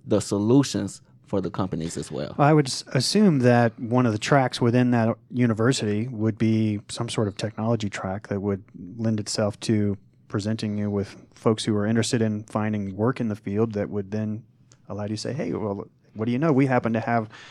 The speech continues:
Speaker 2: a suite of services where we help companies find people like you. So let us, uh, let us help you do that."
Speaker 1: It's funny you mentioned that. Actually, one of the courses is computer science. We have a master's in computer science
Speaker 2: Oh,
Speaker 1: from
Speaker 2: wow.
Speaker 1: I S,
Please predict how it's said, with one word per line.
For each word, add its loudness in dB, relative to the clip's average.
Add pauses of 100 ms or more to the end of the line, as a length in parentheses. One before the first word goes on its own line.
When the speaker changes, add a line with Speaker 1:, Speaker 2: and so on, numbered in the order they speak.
(180)
Speaker 2:
a -8
suite 0
of -6
services -2
where -2
we -2
help -2
companies -4
find -2
people -2
like -6
you. -6
So -6
let -2
us, -6
uh, -2
let -2
us -8
help -4
you -8
do -6
that." -4
Speaker 1:
It's 0
funny 4
you 4
mentioned 4
that. 4
Actually, 8
one 8
of 8
the 8
courses 6
is 8
computer 8
science. 4
We 6
have 8
a 8
master's 6
in 6
computer 4
science 2
Speaker 2:
Oh, 6
Speaker 1:
from 8
Speaker 2:
wow. 8
Speaker 1:
I 8
S, 4